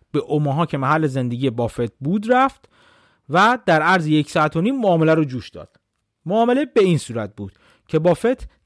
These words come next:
ده میلیارد دلار به اکسیدنتال وام می‌داد و در ازای اون همون سهام ویژه که صحبتش رو کردیم رو دریافت می‌کرد و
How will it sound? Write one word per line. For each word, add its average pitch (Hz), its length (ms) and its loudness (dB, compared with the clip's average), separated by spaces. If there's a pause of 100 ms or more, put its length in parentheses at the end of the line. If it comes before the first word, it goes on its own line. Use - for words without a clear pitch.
ده 190 260 -2
میلیارد 208 460 0
دلار 175 360 2
به 151 140 -4
اکسیدنتال 139 580 0
وام 131 260 -2
می‌داد 87 380 -12 (300)
و 120 60 -6
در 131 180 0
ازای 135 380 0
اون 202 320 -2 (340)
همون 262 380 2
سهام 151 500 0
ویژه 135 580 0
که - 120 -6
صحبتش 117 440 -4
رو 120 120 -6
کردیم 139 440 -2
رو 202 300 2 (300)
دریافت 113 520 0
می‌کرد - 440 -18 (360)
و 135 300 2